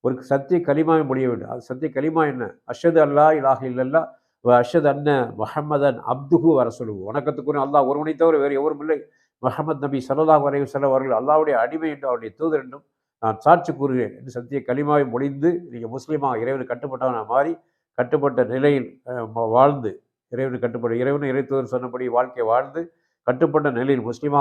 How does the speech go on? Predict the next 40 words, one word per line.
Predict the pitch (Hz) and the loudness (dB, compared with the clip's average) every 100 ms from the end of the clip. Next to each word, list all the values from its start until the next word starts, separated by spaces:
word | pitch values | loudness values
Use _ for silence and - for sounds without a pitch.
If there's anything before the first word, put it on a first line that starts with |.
| 123 | 2
மறைத்தால் | 120 135 135 113 | -2 0 2 2
மட்டுமே | 110 - 165 175 | -2 0 2 4
உங்களுக்கு | 190 123 123 107 | 2 0 -6 -4
மறுமை | 113 120 123 | -6 -4 -8
சொர்க்கம் | 113 107 123 | -10 -12 -10
கிடைக்கும். | 117 135 135 | -8 -8 -8
இதுதான் | 131 143 170 170 | -4 4 6 6
ஆன்மீக | 120 131 123 113 | 0 -2 -4 -6
பாதை. | 101 92 - _ _ - | -8 -16 -16 _ _ -8
இஸ்லாம் | 127 156 156 147 | -4 6 6 8
மட்டுமே | 139 151 185 180 | 4 4 4 4
ஆன்மீக | 170 135 135 135 | 2 -2 -2 -4
பாதை | 120 120 120 | 2 2 2
என்பதை | 117 113 113 | -2 -4 -6
நீங்கள் | 110 104 | -6 -10
புரிந்து | 139 156 143 | -6 -6 -4
கொண்டு, | 127 127 156 _ _ _ - | -8 -10 -12 _ _ _ -14
புரிந்து | 139 147 | -2 2
கொள்வீர்கள் | 147 156 151 | 4 4 4
நினைக்கிறேன். | 143 131 104 - _ _ - | 2 -4 -8 -12 _ _ -14
ஏன்னா | 117 117 | -8 -4
இவ-, | 113 110 | -2 -2
இவ்வளவு | 110 123 127 | -2 0 0
பெரிய | 117 117 | -2 -4
பேச்சாளர்கள் | 139 139 135 127 | -4 0 0 -2
கண்டிப்பா | 127 120 123 131 | -8 -8 -4 -4
நம்ம | 117 110 | -4 -10
சொல்றது | 107 117 123 | -10 -10 -8
என்னன்னு | 117 120 107 | -8 -10 -16
புரியும். | 117 110 - _ _ _ - | -12 -12 -14 _ _ _ -2
புரிந்து | 120 135 | -2 0
கொண்டு | 135 151 | 0 2
திருக்குரானை | - 175 180 180 165 165 | 2 2 6 8 8 6
படியுங்கள் | 139 147 147 131 | 4 4 4 2
சார். | 135 | 2
உங்களுக்கு | 139 123 120 | 0 0 0
வேணும்னா | 135 135 139 | -2 -2 -2
எனக்கு, | 127 117 113 101 98 _ _ _ _ | -2 -4 -8 -10 -10 _ _ _ _
அஹ், | 107 107 107 | -4 -4 -2
உங்க | 113 110 | 0 0